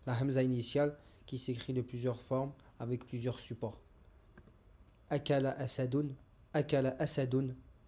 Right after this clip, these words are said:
Donc la hamza ici avec une fatha, on prononce juste les voyelles. Ukrima, on prononce juste la damma, juste la fatha, juste les voyelles à chaque fois. Ukrima, al-bi'ru.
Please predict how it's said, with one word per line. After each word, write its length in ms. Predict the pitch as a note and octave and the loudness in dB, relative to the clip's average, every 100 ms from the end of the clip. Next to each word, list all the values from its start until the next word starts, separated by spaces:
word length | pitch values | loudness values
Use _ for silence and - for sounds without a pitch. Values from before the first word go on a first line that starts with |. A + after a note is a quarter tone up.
| - - - | -20 -20 -10
Donc 160 | B2+ - | -10 -4
la 100 | A#2+ | -2
hamza 360 | G#2+ A#2+ A#2+ A#2+ | -2 -2 -2 -4
ici 160 | A#2 | -4
avec 180 | A#2 A#2 | -6 -6
une 80 | A2 | -8
fatha, 300 | A2 - E3+ | -8 -8 -6
on 80 | D3 | -4
prononce 340 | - A#2 A2+ | -4 -2 -2
juste 220 | B2 A#2+ | -4 -4
les 160 | A#2 A2+ - - | -6 -6 -12 -4
voyelles. 300 | A2+ A#2+ D3 - - - - - - - | -2 -2 -4 -12 -20 -20 -20 -20 0 0
Ukrima, 600 | D#3+ - B2+ B2 C#3+ F#3 - | 2 0 0 2 0 -4 -10
on 60 | |
prononce 340 | A#2+ A#2+ A#2 A2 | -6 -4 -4 -4
juste 220 | C#3+ - | -6 -4
la 100 | A#2+ | -2
damma, 440 | A2+ A2 A#2+ E3 E3+ | -2 -2 -4 -6 -8
juste 260 | B2 C#3+ | -8 -6
la 100 | B2+ | -6
fatha, 460 | A#2+ A2 - A2 - | -4 -8 -6 -10 -8
juste 220 | D#3+ G3+ D3 | -6 -2 0
les 80 | |
voyelles 320 | A#2+ A2+ B2 C3 | 0 2 0 0
à 60 | |
chaque 180 | B2 - | -4 -6
fois. 180 | - - - - D#3+ | -8 -8 -16 -2 0
Ukrima, 580 | D3 - B2+ A#2+ D3 - - - - - - - - - - - - | 2 2 4 4 -2 -6 -20 -20 -20 -20 -20 -20 -20 -20 -20 -20 -4
al-bi'ru. 760 | C3+ B2 A#2+ D#3 - C#3+ C#3 | 0 0 4 4 4 4 6